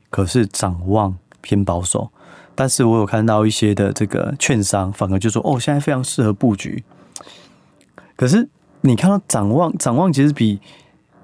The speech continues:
获利营收这个财报好不好更重要，因为展-，展望是未来，财报是公布过去三季。你看到展望比较保守，你却觉得说：“哎，现在是适合布局。”很怪。所以我觉得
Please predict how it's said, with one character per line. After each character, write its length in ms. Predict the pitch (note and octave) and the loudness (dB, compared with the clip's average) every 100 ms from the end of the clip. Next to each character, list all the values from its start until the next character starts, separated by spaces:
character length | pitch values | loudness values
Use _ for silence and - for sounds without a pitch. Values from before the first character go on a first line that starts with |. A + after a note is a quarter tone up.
| _ _ | _ _
获 300 | - G3 D3+ | -2 2 4
利 160 | D#3+ | 2
营 180 | B2 A#2 | 2 2
收 400 | B2 - B2+ B2 - _ _ _ _ - | 0 2 2 2 -2 _ _ _ _ -4
这 100 | D3 | -2
个 80 | |
财 240 | C3+ - A#2 | -2 -2 -2
报 160 | E3 | 0
好 120 | A#2+ G2+ | 0 0
不 100 | C3 | -2
好 80 | |
更 160 | G#2+ A2+ | 0 0
重 100 | A2+ | 0
要， 80 | A#2 | 2
因 60 | |
为 60 | E3 | 0
展-， 260 | - G2 G2 | 0 -4 -2
展 160 | A2 | -2
望 160 | G#2 D3 | 2 0
是 120 | C3+ | 2
未 240 | D3 D3+ A#2 | 2 4 2
来， 280 | G2 F2+ F#2 _ _ _ | 2 0 -4 _ _ _
财 180 | - A#2 | -4 -2
报 140 | C#3+ | 0
是 80 | C#3 | 0
公 220 | C#3+ C3 | 0 0
布 100 | C3+ | 2
过 180 | A#2+ D3 | 2 0
去 160 | A#2+ A#2+ | 0 -2
三 240 | - G2+ | 0 -2
季。 300 | G2+ G#2+ G2+ - _ - _ _ | 0 -4 -6 -10 _ -20 _ _
你 100 | B2 | -2
看 120 | A#2 D#3+ | 0 2
到 120 | F#3 | 0
展 200 | - A2+ | 0 0
望 120 | D3 | 2
比 60 | B2 | 0
较 100 | C#3+ | 0
保 200 | G#2 A#2 | 0 0
守， 220 | A2+ G2+ | 0 -2
你 60 | |
却 160 | G2 C#3 | 0 0
觉 160 | A#2 G2+ | 0 0
得 100 | G2+ | 2
说 160 | G#2+ G#2+ | 0 -2
：“哎， 40 | |
现 160 | B2+ C3+ | 0 0
在 120 | B2+ | 0
是 80 | B2+ | -2
适 220 | - B2 | -2 2
合 100 | G#2 | 0
布 180 | G2+ A2+ | 0 0
局。” 160 | G2 | 0
很 220 | G2 A2+ G2+ | 2 2 0
怪。 340 | - D3+ G#2+ | 0 0 0
所 140 | G2+ | 0
以 20 | F3+ | 0
我 60 | |
觉 100 | B2 | 2
得 180 | A#2+ B2+ | 0 0